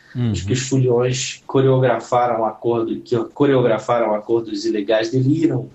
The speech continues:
Speaker 2: na avenida inebriados pelo dinheiro público. Tem
Speaker 1: Sim.
Speaker 2: preço, são oito milhões da prefeitura de Maceió, torrados no Rio, é desumano e cruel. Merece
Speaker 1: É.
Speaker 2: nota zero em todos os quesitos, afirmou o senador Renan Calheiros. Política e,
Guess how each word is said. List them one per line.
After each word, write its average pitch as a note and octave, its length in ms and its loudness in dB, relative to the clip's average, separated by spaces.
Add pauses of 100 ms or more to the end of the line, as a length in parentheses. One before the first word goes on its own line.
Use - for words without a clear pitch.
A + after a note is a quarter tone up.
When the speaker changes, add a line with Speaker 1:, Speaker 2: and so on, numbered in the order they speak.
Speaker 2:
na G#2+ 160 2
avenida A2+ 540 -4
inebriados G#2+ 640 -2
pelo A2+ 240 -2
dinheiro A2+ 340 -2
público. A#2 400 -8 (320)
Tem A2+ 140 -2
Speaker 1:
Sim. A2+ 60 -6
Speaker 2:
preço, B2+ 480 0
são G2 180 -8
oito G2+ 220 -2
milhões A#2 320 0
da A2+ 80 0
prefeitura A2+ 560 -4
de A2 100 -6
Maceió, G#2+ 500 -2
torrados A2 600 -2
no B2+ 100 -10
Rio, A2 300 -4
é G#2 40 0
desumano G#2 460 -8
e G#2+ 60 -18
cruel. F#2+ 460 -2 (340)
Merece G#2 320 -2
Speaker 1:
É. G2 40 0
Speaker 2:
nota G#2 300 -2
zero G2+ 340 -2
em - 40 -12
todos G#2+ 260 -6
os - 120 -6
quesitos, G#2 500 -2
afirmou A2 520 -6 (500)
o A2 100 -8
senador G#2 680 -2 (100)
Renan A#2 460 -2
Calheiros. A2 560 -2 (480)
Política - 720 0
e, A#2+ 720 0